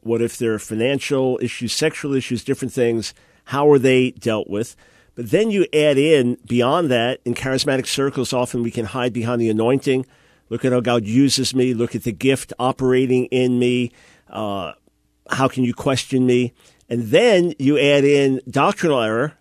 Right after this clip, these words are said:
of hyper grace so that, hey, we're forgiven, we just keep going forward. So it, it is a serious situation. Let's, Joe,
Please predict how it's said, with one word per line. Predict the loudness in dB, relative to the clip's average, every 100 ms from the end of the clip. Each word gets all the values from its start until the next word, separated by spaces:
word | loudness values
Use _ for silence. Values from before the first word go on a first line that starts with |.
| -10
of | -8
hyper | -4 -4 -4
grace | -4 0 2 0
so | -2 -2
that, | -2 -2
hey, | -2 -2
we're | -2 -2
forgiven, | -4 -6 0 0 2 0
we | -2
just | -4 -6
keep | -4 -4 -4
going | 0 0 0
forward. | -4 -2 0 2 -2 -4 _ _ _ -4
So | 0 0
it, | 0 0
it | 4
is | 4 4 0
a |
serious | -2 2 2 2
situation. | -2 -6 -2 0 0 0 -4 -6 -20 -20 _ _ -2
Let's, | 0 0 -2 -4
Joe, | -2 0